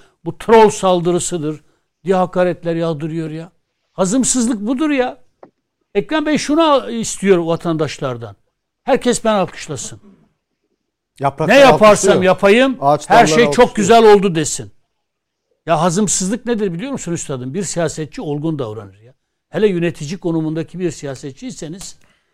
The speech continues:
Speaker 1: en şoke edici eleştiriler karşısında bile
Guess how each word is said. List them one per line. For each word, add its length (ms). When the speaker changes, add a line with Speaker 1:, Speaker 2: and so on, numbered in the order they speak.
Speaker 1:
en 280
şoke 500
edici 300
eleştiriler 720
karşısında 560
bile 240